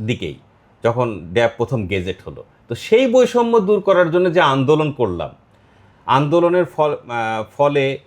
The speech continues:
এবং পরবর্তীতে ছাত্রদের সাথে এই আন্দোলনে তুমি আমি সক্রিয়ভাবে যোগ দিলাম। দিয়ে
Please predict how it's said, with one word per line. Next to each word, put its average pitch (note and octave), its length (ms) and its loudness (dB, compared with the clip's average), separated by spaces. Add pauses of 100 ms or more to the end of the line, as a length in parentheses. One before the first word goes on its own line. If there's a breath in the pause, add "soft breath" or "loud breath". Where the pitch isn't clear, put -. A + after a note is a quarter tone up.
(100)
এবং B2 260 -6
পরবর্তীতে C#3 540 -4
ছাত্রদের C#3+ 480 -6
সাথে F3+ 260 -8
এই E3+ 60 -2
আন্দোলনে C3+ 520 -2
তুমি B2 260 -8
আমি B2 160 -6
সক্রিয়ভাবে A#2+ 640 -6
যোগ D3+ 240 0
দিলাম। D#2 280 -10 (800 soft breath)
দিয়ে F#3 460 2